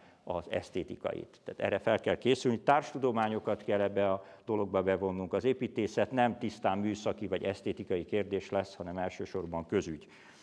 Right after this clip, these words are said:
És ez ennek a, ennek a, a, a, a, a, a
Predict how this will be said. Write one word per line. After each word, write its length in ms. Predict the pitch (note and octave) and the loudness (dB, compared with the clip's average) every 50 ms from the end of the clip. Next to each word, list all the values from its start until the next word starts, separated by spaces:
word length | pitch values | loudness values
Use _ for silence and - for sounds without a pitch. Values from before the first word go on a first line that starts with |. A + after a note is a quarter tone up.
| - - _ | -20 -20 _
És 160 | - F#2 - | -6 0 4
ez 140 | B2 A2+ - | 4 4 6
ennek 360 | - B2+ C#3 C3+ C#3+ A#2+ - - | 6 6 6 8 6 6 8 8
a, 200 | A2 F#2+ F#2+ - | 6 6 6 4
ennek 300 | - A#2 B2 A#2+ G#2 - | 2 0 2 2 0 2
a, 300 | - G#2+ F#2+ F#2+ G2+ - | 4 4 4 4 2 2
a, 400 | - F#2+ F#2+ F#2 F2+ F#2+ F#2+ - | 2 4 4 4 2 0 -2 -4
a, 400 | - G2 G2 G2 F#2 G#2+ - - | -4 -4 -4 -4 -6 -10 -8 -6
a, 260 | G2+ F2+ F#2 - - F#2+ | -4 -4 -4 -4 -2 0
a, 280 | F2+ F2+ F#2 F2+ F2+ - | 0 0 0 -2 -6 -6
a 240 | G2 G2 F#2 F2 | -2 0 0 0